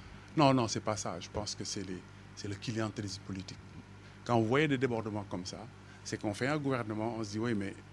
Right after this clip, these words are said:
on a oublié tel, euh, coin, on a oublié tel, euh, groupe », et ainsi de suite. Et on crée aussi des postes de mi-, aujourd'hui, là, j'ai regardé les journaux, il y a un nouveau ministre conseiller.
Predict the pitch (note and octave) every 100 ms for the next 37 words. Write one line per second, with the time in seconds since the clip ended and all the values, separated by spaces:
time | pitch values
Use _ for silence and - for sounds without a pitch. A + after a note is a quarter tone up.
0 | - G#2+ A2 A2 A2 G#2 A2 G#2 F#2+ F#2
1 | F#2 E2+ D#2 G2+ - A2 G#2+ A2+ G2+ G2+
2 | G#2 G#2 G2 F#2+ F#2 E2+ E2+ F#2+ G2+ G#2
3 | C3+ - - - - - - - C#3+ D#3+
4 | E3+ B2+ - A#2+ A2 A#2 - - - -
5 | A2+ D#3 D3 C#3+ C#3+ - D#3+ F#3+ E3+ C#3+
6 | A#2+ C#3 D3+ C3 G#2+ A2+ A#2+ - C3+ C#3
7 | C3+ D3+ A2 G2+ A2+ A2+ B2 A2 G#2+ G2
8 | G#2 B2+ D#3 C3+ B2+ B2+ A2+ A2+ A2 A2
9 | G#2 G2+ G2 - G2+ - F#2